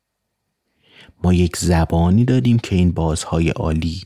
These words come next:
ایجادش می‌کنن و اون زبان باعث ایجاد اسید آمینه های مختلف می‌شه. تو زبان انگلیسی حروف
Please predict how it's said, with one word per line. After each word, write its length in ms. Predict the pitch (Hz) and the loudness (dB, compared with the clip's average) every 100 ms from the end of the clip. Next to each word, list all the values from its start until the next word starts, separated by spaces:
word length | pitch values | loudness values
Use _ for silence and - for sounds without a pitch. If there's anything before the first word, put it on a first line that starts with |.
| _ _ _ _ _ | _ _ _ _ _
ایجادش 640 | - 87 80 85 92 127 - | 0 0 2 0 2 0 2
می‌کنن 600 | 143 - 143 143 143 151 - _ _ _ - | 0 2 4 4 2 0 -2 _ _ _ -4
و 120 | 92 | -2
اون 240 | - 120 127 | 2 4 4
زبان 540 | 110 98 92 107 104 | 4 0 2 4 4
باعث 360 | 87 82 85 - | 2 0 0 0
ایجاد 420 | 90 87 85 76 | -2 0 -2 0
اسید 400 | 82 87 - 85 | 0 0 0 -2
آمینه 280 | 71 69 73 | 0 -2 -2
های 200 | 87 - | -2 -4
مختلف 560 | - - - 71 - | -6 -6 -8 -6 -6
می‌شه. 300 | 95 - 104 - | -6 -6 -6 2
تو 140 | 233 | 4
زبان 380 | 233 208 131 104 | 6 6 6 4
انگلیسی 840 | 92 85 - 78 85 - - 73 | 4 2 0 -2 -2 -4 -4 -4
حروف 680 | 82 - 107 120 156 - | -2 0 4 4 2 0